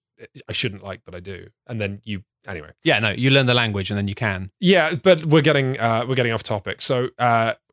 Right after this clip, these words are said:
Speaker 1: let's t-, in-, get to, back to the nut of the question. Do games need nuggets or unlockables after solving something
Speaker 2: You see,
Speaker 1: hard?
Speaker 2: I think that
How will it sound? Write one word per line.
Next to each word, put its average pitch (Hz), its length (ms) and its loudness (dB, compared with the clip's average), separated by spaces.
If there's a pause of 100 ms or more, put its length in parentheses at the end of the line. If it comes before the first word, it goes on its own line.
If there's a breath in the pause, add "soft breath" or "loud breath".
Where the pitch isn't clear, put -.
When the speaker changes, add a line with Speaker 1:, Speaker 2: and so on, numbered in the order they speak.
Speaker 1:
let's 131 320 -2
t-, 151 460 -10
in-, 139 160 0
get 127 240 -4
to, 117 80 -4
back 110 280 -6
to 113 80 -10
the 113 80 -2
nut 127 220 -2
of 113 60 -8
the 107 60 -2
question. 107 540 -6
Do 147 200 2
games 127 400 0
need 110 360 -4 (320)
nuggets 104 480 -4
or 101 80 -10
unlockables 90 580 -8
after 85 260 -10
solving 82 360 -8
something - 300 -12
Speaker 2:
You - 40 -2
see, 254 120 2
Speaker 1:
hard? 214 220 4
Speaker 2:
I - 40 2
think 214 380 -2
that 135 220 2